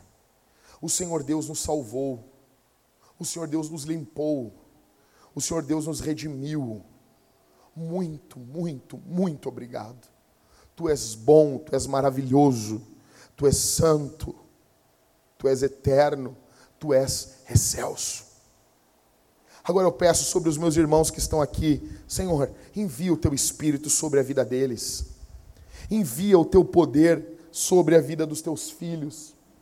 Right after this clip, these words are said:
Envia a tua graça, a tua unção, o teu poder transformador sobre a vida da igreja aqui.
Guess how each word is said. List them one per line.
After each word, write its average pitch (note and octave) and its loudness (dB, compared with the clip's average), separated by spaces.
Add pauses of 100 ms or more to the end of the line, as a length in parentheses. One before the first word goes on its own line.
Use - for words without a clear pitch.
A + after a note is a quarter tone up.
(1200)
Envia F3 0
a - 0
tua D#3+ 0
graça, C#3+ -2 (240)
a - -8
tua F3+ -6
unção, E3 -2 (320)
o D#3+ -6
teu E3+ -2
poder E3+ 0
transformador E3+ 0 (180)
sobre E3+ -4
a D#3 2
vida D3+ -8
da C#3 -8
igreja C#3 -4
aqui. B2+ -10